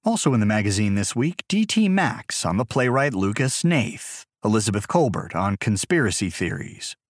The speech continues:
Ben Taub on a Guantanamo detainee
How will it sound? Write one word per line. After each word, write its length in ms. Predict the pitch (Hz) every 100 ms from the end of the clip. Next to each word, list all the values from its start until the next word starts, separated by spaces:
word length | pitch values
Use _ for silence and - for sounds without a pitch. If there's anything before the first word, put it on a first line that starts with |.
| _
Ben 240 | 117 98
Taub 560 | 87 156 117 - - -
on 100 | 95
a 80 | 98
Guantanamo 760 | 110 113 107 - 139 135 131
detainee 880 | 127 120 - 131 113 131 120 - -